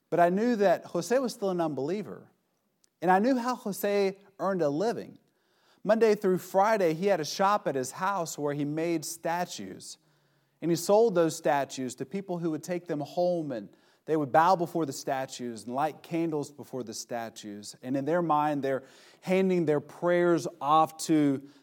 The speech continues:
the statue, and their, the statue is then giving those to God or the person the statue represents. And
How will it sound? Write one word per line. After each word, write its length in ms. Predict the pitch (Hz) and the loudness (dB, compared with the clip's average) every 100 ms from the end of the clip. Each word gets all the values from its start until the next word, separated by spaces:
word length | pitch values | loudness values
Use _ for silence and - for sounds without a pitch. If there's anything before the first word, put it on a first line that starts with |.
| _ | _
the 80 | 143 | -6
statue, 760 | - 175 160 160 160 143 131 | -2 4 6 6 2 0 0
and 180 | 123 120 | 0 2
their, 260 | 139 143 135 | 2 2 0
the 80 | 139 | -8
statue 400 | - 160 156 - | -4 -2 -2 -4
is 100 | 135 | -2
then 280 | 156 147 127 | 0 0 0
giving 320 | 160 151 156 | 0 0 2
those 240 | 143 139 | 2 0
to 160 | - 113 | -4 -12
God 500 | 107 131 143 147 123 | -2 0 4 4 2
or 100 | 120 | 0
the 120 | 123 | -2
person 480 | - - 170 - 147 | -6 -4 -4 -4 -6
the 60 | 127 | -4
statue 420 | 151 147 - 139 | -2 -2 -2 -4
represents. 880 | 131 127 117 101 139 151 117 - - _ - _ _ | -4 -4 -10 -6 -4 -2 -4 -10 -16 _ -20 _ _
And 300 | 143 147 143 | -4 -2 -4